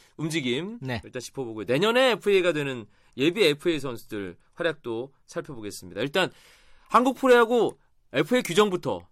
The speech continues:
Speaker 1: 확인해 보죠.
Speaker 2: 에프에이 규정이 굉장히 복잡해요. 구십팔 년 이전 그리고 이천육 년 기준으로 이제 세 군데가 이제 나눠 가지게 되는데요. 구십팔 년 이전에 이제 프로야구에 입단한 선수들은, 어, 타자가, 타자의 경우 총 경기 수의 삼분의 이 이상 출전을 하거나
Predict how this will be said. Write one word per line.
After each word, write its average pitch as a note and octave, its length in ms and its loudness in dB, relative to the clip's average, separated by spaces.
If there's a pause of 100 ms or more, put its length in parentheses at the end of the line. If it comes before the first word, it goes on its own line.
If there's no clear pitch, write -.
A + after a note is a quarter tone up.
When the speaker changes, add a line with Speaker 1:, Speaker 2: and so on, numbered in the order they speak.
(180)
Speaker 1:
확인해 G3+ 280 -4
보죠. F#2 280 -10 (200)
Speaker 2:
에프에이 F3 240 4
규정이 F3 340 0 (100)
굉장히 F#3+ 240 2
복잡해요. C#3 640 -4 (120)
구십팔 C#3+ 480 -4
년 C3+ 180 0
이전 A2+ 340 -4
그리고 A#2 220 -8
이천육 A#2+ 480 -4
년 E3 220 -6
기준으로 B2 380 -8
이제 C#3 140 -8
세 C#3 220 -4
군데가 D#3+ 360 -8
이제 A2+ 100 -6
나눠 A#2 240 -6
가지게 G#2+ 260 -6
되는데요. G2+ 420 -10 (480)
구십팔 G#3+ 360 0
년 G3 140 2
이전에 G#3 520 0
이제 F#3 140 -4
프로야구에 F3+ 340 -2
입단한 D3+ 300 -2
선수들은, D3+ 560 -4 (420)
어, G2+ 540 -8 (240)
타자가, A3 500 -4
타자의 A3 380 -4
경우 A#2+ 400 -6
총 B3+ 260 -4
경기 B2 400 -4
수의 B2 300 -4
삼분의 F#3 500 -6
이 G#2+ 220 -6
이상 B2 180 -8
출전을 C#3 400 -10
하거나 C3 380 -10